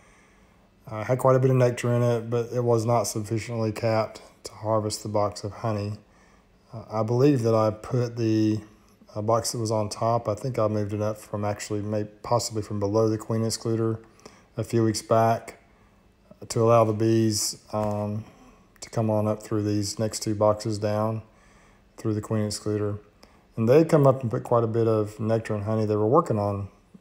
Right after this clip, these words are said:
this super, it just wasn't quite ready to harvest. You might wonder why I keep these aggressive bees around. I've managed these bees for a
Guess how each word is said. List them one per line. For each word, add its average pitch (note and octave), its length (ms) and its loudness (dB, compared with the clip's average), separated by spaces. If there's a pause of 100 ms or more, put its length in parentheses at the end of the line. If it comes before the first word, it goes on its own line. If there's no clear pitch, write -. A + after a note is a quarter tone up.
this A2 140 -6
super, G#2+ 320 -4
it G#2+ 60 -8
just G#2+ 160 -8
wasn't G#2+ 260 -6
quite G2+ 140 -2
ready G2 260 -4
to F#2+ 80 -4
harvest. G#2 580 -8 (1800)
You A#2+ 80 -4
might C#3 140 4
wonder B2+ 220 4
why A2+ 200 4
I G#2+ 40 2
keep A#2 180 -4
these G#2+ 180 -2
aggressive G#2+ 460 -2
bees A2 220 2
around. G#2+ 520 0 (800)
I've A2+ 120 0
managed C3 300 4
these A2 160 2
bees A2 280 2
for G#2 300 0
a G#2+ 80 -6